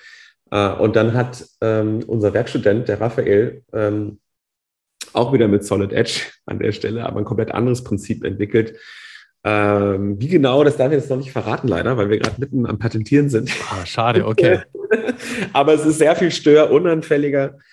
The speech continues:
Speaker 1: ähm, und robuster. Man kann's austauschen wie so ein Druckertoner, also rausziehen aus der Drohne, praktisch wieder ein anderes reinstecken mit größeren, äh, Löchern für, für, für größere Saatarten und so weiter und so fort. Und das,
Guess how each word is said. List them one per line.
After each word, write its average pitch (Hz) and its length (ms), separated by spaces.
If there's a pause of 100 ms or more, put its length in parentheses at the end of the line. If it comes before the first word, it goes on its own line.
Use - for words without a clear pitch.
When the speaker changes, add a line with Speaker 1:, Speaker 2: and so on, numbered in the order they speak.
(380)
Speaker 1:
ähm, 120 720
und 123 320
robuster. 135 640
Man 123 120
kann's 123 280
austauschen 120 640
wie 117 60
so 110 100
ein 110 60
Druckertoner, 123 960
also 107 200
rausziehen 113 560
aus 117 180
der - 100
Drohne, 110 300
praktisch - 380
wieder - 120
ein - 100
anderes 110 420
reinstecken 120 600
mit 107 160
größeren, 113 640 (600)
äh, 107 340
Löchern 107 380
für, 101 440
für, 98 180
für - 180
größere 117 420
Saatarten 104 640
und 101 140
so - 80
weiter 92 240
und 110 100
so - 80
fort. - 320
Und - 160
das, - 260